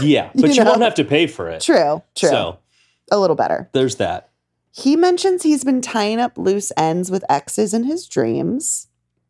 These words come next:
Speaker 1: Oh, yes, that's right.
Speaker 2: And then he's fixating again,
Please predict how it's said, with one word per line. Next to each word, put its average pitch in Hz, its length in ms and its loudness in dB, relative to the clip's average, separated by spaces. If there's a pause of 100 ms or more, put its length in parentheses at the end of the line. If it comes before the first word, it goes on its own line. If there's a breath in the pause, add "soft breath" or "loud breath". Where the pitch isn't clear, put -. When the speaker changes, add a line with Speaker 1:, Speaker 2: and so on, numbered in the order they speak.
(240)
Speaker 1:
Oh, 110 320 -2
yes, 95 400 -6
that's 92 200 -10
right. 85 300 -8 (540 soft breath)
Speaker 2:
And 247 160 0
then 294 120 2
he's 415 320 2
fixating 294 720 2
again, 240 640 2